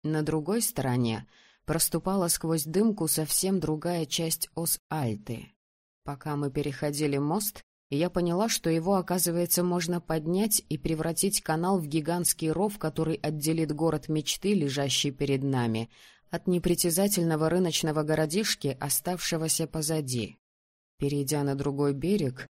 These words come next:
мы будто попали в другой мир.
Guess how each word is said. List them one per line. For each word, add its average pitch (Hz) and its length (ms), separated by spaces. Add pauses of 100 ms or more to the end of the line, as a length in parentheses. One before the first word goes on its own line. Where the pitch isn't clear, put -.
(180)
мы 156 200
будто 180 380
попали 175 440
в 160 120
другой 165 420
мир. 135 500